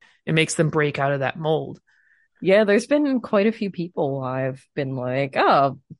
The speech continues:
Speaker 2: look at this thing." And I rip out the ethos of the Coven of Satan.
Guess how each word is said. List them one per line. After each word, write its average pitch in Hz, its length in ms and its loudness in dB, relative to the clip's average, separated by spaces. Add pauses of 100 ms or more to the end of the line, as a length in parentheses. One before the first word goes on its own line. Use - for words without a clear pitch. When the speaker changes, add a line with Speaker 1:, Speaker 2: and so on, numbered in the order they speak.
(180)
Speaker 2:
look 262 180 2
at 262 80 0
this 311 200 -2
thing." 143 360 0
And 135 100 -6
I 127 100 -4 (200)
rip 151 140 -8
out 147 300 2 (280)
the 151 200 -2
ethos 165 600 0
of 139 100 -10
the 160 100 -2
Coven 151 320 0
of 143 80 -8
Satan. 143 540 -4